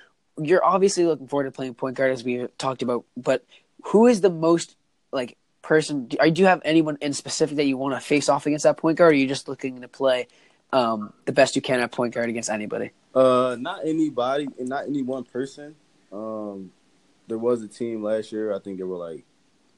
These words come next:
Speaker 2: thirty and, like, three or something like that, thirty-eight three or something like that. So I'm looking forward to playing against those guys. I, I don't have the name of the team off the top, but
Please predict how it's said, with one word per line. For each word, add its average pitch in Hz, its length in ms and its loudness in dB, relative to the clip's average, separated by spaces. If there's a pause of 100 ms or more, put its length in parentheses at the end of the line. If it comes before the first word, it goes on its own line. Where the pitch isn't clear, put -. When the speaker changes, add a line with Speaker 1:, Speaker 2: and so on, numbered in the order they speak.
(260)
Speaker 2:
thirty 101 320 -8
and, 90 160 -10
like, 80 160 -10 (100)
three 104 240 -2
or 101 40 2
something 90 260 -4
like 95 260 -6
that, 98 260 2
thirty-eight 98 380 -4
three 95 200 -6
or 92 40 -6
something 90 260 -8
like 92 120 -6
that. 92 220 -4
So 92 180 -4
I'm 120 100 4
looking 131 160 2
forward 110 280 -2
to 101 40 -6
playing 104 220 -6
against 98 260 -10
those 98 180 -4
guys. 92 400 -6
I, 107 140 2
I - 160 -4
don't 139 140 0
have 139 160 0
the 110 80 -8
name 117 260 -16
of 110 80 -20
the 104 60 -18
team 117 400 -20 (560)
off 98 200 -4
the 95 60 -12
top, 107 400 -4 (180)
but 92 260 -4